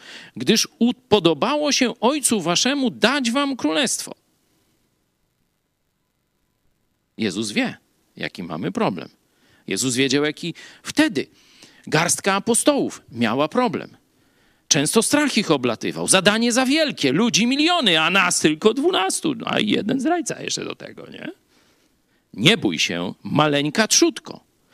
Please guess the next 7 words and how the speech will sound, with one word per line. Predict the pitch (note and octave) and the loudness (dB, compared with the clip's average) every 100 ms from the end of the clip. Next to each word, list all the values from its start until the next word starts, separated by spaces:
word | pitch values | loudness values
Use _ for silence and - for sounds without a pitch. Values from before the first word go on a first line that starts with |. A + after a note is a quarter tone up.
| - - | -20 -8
A | G2+ | -6
wcześniej | - D#3+ D3+ D#3 C#3+ - _ | 0 2 2 0 -2 -4 _
mówi: | A2+ F#2+ - - _ _ _ _ _ | -6 -6 -6 -16 _ _ _ _ _
"Lecz | C3 D3 - | 0 2 -2
szukajcie | - G#3 - G3 B3+ A#3 C#4 | 2 2 4 2 2 2 2
królestwa | - A3 A3 C4+ - - E2 | 4 4 4 0 -2 -4 -4
Jego, | E2 D2 - - | -2 -6 -6 -16